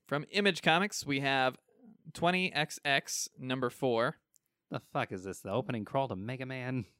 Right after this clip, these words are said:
Speaker 1: We have Birthright, number forty-three. We have Copra, number six.
Speaker 2: I almost read that as Cobra. <laughs>
Speaker 1: I wanted it to be Cobra.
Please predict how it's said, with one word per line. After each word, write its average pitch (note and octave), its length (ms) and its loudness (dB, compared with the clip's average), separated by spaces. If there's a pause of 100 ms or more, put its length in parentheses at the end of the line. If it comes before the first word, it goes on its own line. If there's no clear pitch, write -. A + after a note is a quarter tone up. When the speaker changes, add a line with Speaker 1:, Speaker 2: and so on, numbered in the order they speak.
(240)
Speaker 1:
We C3+ 220 0
have C3 580 4
Birthright, E3 640 6
number B2+ 200 -2
forty-three. D3 640 0 (600)
We C3+ 160 -2
have C3 360 2 (100)
Copra, F3 460 4
number B2+ 280 -4
six. - 680 -4 (240)
Speaker 2:
I A2 120 0
almost A2 440 0
read G#2+ 160 0
that F#2+ 140 2
as F#2 120 -2
Cobra. F2+ 560 0 (140)
<laughs> - 1120 -10
Speaker 1:
I C#3 100 0
wanted C3 300 0
it G#2+ 120 -10
to G#2+ 60 -10
be G#2 120 -12
Cobra. G#2+ 420 -6